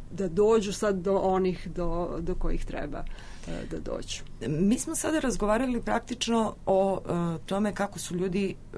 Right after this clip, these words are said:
Speaker 2: po-, iskazuju svoju, e, dobrotu u okviru organizacija.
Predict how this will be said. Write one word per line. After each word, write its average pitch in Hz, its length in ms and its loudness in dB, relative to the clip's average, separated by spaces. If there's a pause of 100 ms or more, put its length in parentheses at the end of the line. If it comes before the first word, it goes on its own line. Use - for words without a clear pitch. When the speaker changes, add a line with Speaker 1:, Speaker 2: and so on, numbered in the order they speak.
(120)
Speaker 2:
po-, - 160 -2
iskazuju 156 520 0
svoju, 156 480 -2 (160)
e, - 20 -4 (220)
dobrotu 135 680 -2
u 156 100 4
okviru 170 360 0
organizacija. 143 920 0